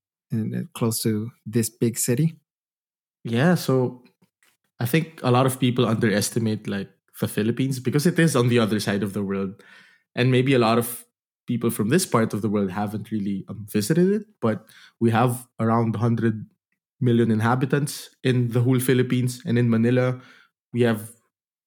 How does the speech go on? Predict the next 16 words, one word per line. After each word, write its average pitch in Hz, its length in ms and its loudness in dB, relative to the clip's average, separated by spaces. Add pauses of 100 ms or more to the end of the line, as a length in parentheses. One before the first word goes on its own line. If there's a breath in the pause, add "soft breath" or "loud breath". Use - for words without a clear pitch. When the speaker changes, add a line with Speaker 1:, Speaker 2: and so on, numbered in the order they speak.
Speaker 2:
more 123 140 2
or - 20 4
less 120 200 2
ten 123 200 2
percent 117 400 0
of 117 120 -8
our 113 100 0
population. 117 640 -2
So 104 240 -6 (340 loud breath)
it's - 140 0
a 139 40 4
city 139 240 2
of 127 160 0
ten 117 200 2
million 117 300 2
people. 117 440 -2